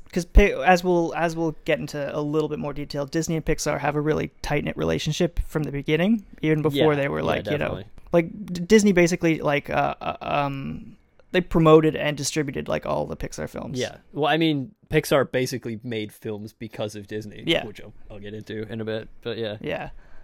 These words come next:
Speaker 1: Um, anyway, fucking Ants, starring the somehow still working literal daughter fucker known as Woody Allen. Um,
Speaker 2: <laughs>
Speaker 1: but that's a, that's a whole story for another time.
Speaker 2: Is he still working?
Speaker 1: Woody Allen? He didn't he have a, didn't he have a movie that was, like, in Cannes, like,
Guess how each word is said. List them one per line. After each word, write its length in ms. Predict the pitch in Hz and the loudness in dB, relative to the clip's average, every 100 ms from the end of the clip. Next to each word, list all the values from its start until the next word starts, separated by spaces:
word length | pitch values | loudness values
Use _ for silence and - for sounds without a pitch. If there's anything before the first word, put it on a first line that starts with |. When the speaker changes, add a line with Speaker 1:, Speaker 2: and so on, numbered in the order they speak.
| - _ | -18 _
Speaker 1:
Um, 500 | 160 160 156 160 175 - - _ - | -2 0 0 -4 -8 -12 -20 _ 0
anyway, 220 | 233 175 | 4 4
fucking 380 | - - 185 185 | 2 -8 -4 -2
Ants, 300 | 160 165 170 | 0 -2 -2
starring 360 | - 156 156 156 | 0 4 4 2
the 60 | |
somehow 340 | - 165 160 156 | 2 2 4 2
still 260 | - 156 | 0 0
working 400 | 147 160 156 170 | 2 0 0 -2
literal 440 | - 139 160 156 151 | -4 0 2 4 2
daughter 320 | 139 139 151 | 2 2 0
fucker 440 | 147 - 135 147 143 | 0 -2 -2 -2 0
known 200 | 143 147 | -2 -2
as 120 | 139 | -4
Woody 240 | 143 147 | -4 -2
Allen. 420 | 143 143 151 160 156 - - - - - - | 0 -2 -2 -4 -8 -14 -20 -20 -20 -20 -12
Um, 440 | 143 143 143 151 151 - - | -8 -6 -6 -8 -10 -12 -14
Speaker 2:
<laughs> 240 | - - | -16 -4
Speaker 1:
but 140 | 151 160 | 2 6
that's 240 | 175 - | 6 6
a, 80 | 170 | 2
that's 220 | 170 170 | 2 2
a 80 | 151 | 0
whole 100 | 143 | -4
story 240 | - 143 | -4 -6
for 120 | - | -6
another 180 | 143 143 | -6 -6
time. 260 | 131 143 156 - - - - - | -6 -6 -8 -10 -20 -20 -16 -4
Speaker 2:
Is 140 | 147 | -2
he 100 | 285 | 0
still 200 | 302 302 | 0 2
working? 340 | 320 349 403 370 _ _ - | 2 0 -2 -4 _ _ -6
Speaker 1:
Woody 200 | 175 269 302 | 0 2 4
Allen? 280 | 320 370 392 | 4 2 -2
He 140 | 320 | -2
didn't 240 | - 285 339 | -4 2 6
he 60 | 349 | 6
have 120 | 320 | 6
a, 240 | 311 240 - - - - - - | 4 4 -2 -20 -18 -18 -16 -6
didn't 140 | 247 | 2
he 60 | 311 | 4
have 100 | 302 | 6
a 60 | 233 | 6
movie 260 | 190 226 | 6 6
that 140 | 214 196 | 4 0
was, 140 | 190 | 0
like, 180 | 190 180 | -2 -2
in 300 | 165 170 165 | -2 -2 -4
Cannes, 580 | - 139 139 170 180 - | -6 -8 -4 -4 -4 -6
like, 340 | 135 135 - | -10 -10 -14